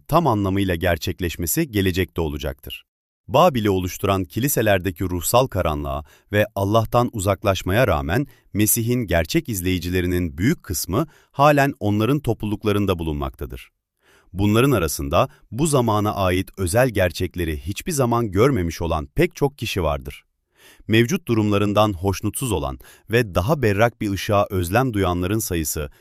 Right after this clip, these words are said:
hiç de az değildir. Bağlı bulundukları kiliselerde Mesih'in suretini boşuna aramaktadırlar. Bu topluluklar gitgide gerçekten daha da uzaklaştıkça ve dünyayla daha yakın bir ilişki kurdukça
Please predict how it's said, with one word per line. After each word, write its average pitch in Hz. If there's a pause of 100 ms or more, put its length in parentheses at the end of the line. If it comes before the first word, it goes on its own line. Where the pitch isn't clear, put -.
(120)
hiç -
de 123
az 98
değildir. 73 (460)
Bağlı 110
bulundukları 113
kiliselerde 82 (240)
Mesih'in 120
suretini 113
boşuna 98
aramaktadırlar. 71 (540)
Bu 151
topluluklar 98 (280)
gitgide 85 (220)
gerçekten 113
daha 107
da 131
uzaklaştıkça 85 (300)
ve 98
dünyayla 95
daha 92
yakın 139
bir 90
ilişki 87
kurdukça 92